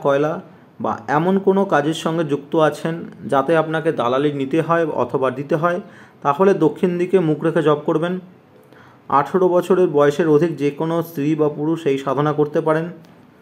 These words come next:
একটা জিনিস মনে রাখবেন, যখন আপনি ভালো কাজ শুরু করছেন, তখন বিভিন্ন রকম বাধা বিঘ্ন এসে আপনাকে সেই কাজ থেকে আটকানোর চেষ্টা করবে,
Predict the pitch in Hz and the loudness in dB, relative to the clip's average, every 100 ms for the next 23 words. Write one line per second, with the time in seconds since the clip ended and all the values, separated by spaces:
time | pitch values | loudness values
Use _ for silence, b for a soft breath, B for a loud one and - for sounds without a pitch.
0 | B B B B 135 139 202 196 214 214 | B B B B -4 -2 2 4 4 4
1 | 165 202 175 135 139 226 - - _ 120 | 4 4 2 0 -4 -6 -14 -20 _ 0
2 | 147 196 190 190 202 143 131 156 170 170 | 0 2 0 0 -4 -2 2 2 2 0
3 | - 160 180 170 - 151 185 - B B | 2 0 2 0 0 -4 -4 -8 B B
4 | - 139 196 185 151 156 190 190 190 190 | -2 2 2 2 2 4 4 4 2 0
5 | 196 147 135 160 165 170 175 165 185 156 | 0 2 2 2 2 0 -4 -4 0 0
6 | 147 156 160 175 - B B B B - | 0 -2 0 -4 -8 B B B B 0
7 | 156 156 156 147 175 160 139 - 151 160 | 2 4 0 0 -2 0 0 -2 -4 -2
8 | 160 147 170 156 160 175 | -2 -2 0 0 0 -2